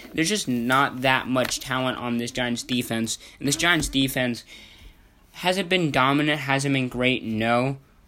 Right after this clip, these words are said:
But it's definitely overperforming. I thought this was gonna be a bottom three to five defense. It's been a decent defense. And again, I know no Godwin, and I know Antonio Brown wasn't there yet. But overall, they played really well against the Bucs. And even allowing twenty-five points, a,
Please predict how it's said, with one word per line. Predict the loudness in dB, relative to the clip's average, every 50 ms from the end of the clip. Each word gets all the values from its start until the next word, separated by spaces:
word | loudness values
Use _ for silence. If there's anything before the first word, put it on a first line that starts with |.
| _ _ _
But | 2 4 4
it's | 4 2 0 -4
definitely | 4 4 4 4 4 2 2 2 2 2 0
overperforming. | 0 0 0 2 0 -2 -4 -6 -10 -10 -6 -6 -4 -2 -2 -2 -2 -2 -4 -4 -6 -2
I | 0 0 0
thought | 2 0 0 0 0 -4 -10 _ _ _ -20 -20 -12
this | -2 -2 0 0 0
was | -2 -2
gonna | 0 0 0
be | 0 0 0 -2
a | -2
bottom | 0 0 2 2 4 2 2 0
three | -2 -4 -2 -2 0
to | 0 0
five | -2 -2 -2 -2 -2
defense. | -4 -6 -6 -4 -4 -2 -2 -2 -4 -6 -6 -6
It's | -6 -6 -6
been | -6 0 2 2 4 4 2
a | 2 0 -2
decent | -2 2 4 4 4 4 4 2 2 2
defense. | 2 0 0 0 0 0 0 0 0 -2 -4 -6 -8 -14 -16 -16 -18 -20 -20 -20 _ _ -20 -20 -20 -20 -16 -10 2 4
And | 6 6
again, | 8 6 6 6 4 2 0
I | 2
know | 4 6 6 6 6
no | 6 6 4
Godwin, | 4 6 6 6 6 4 4 2 2 2 2 2 0 -4 -6
and | -6 -4 -2 -2 -2 -2
I | -2 0
know | 2 2 2
Antonio | 2 2 2 2 2 4 4 4
Brown | 4 4 4 4 4
wasn't | 2 0 0 0 0
there | 2 2 2
yet. | 2 2 2 2 0 -2 -4 -10 -18 -18 -18 -20 -20 -20 -20 -20 -4
But | _ 2 6
overall, | 6 6 6 6 6 4 6 6
they | 4 4
played | 2 4 2 0 0
really | 0 -2 0 2 6 8 8 8 8 6
well | 4 4 4 4 4
against | 4 2 0 0 -2 -4
the | -4
Bucs. | 0 0 0 0 -2 -4 -6 -8 -8 -4
And | 0 0 4
even | 4 4 4 4
allowing | 4 4 4 4 2 0 0
twenty-five | 0 2 2 2 2 2 -2 -2 -2
points, | -2 -4 -2 -2 -2 -4 -4 -8 -8
a, | -4 -4 -4 -4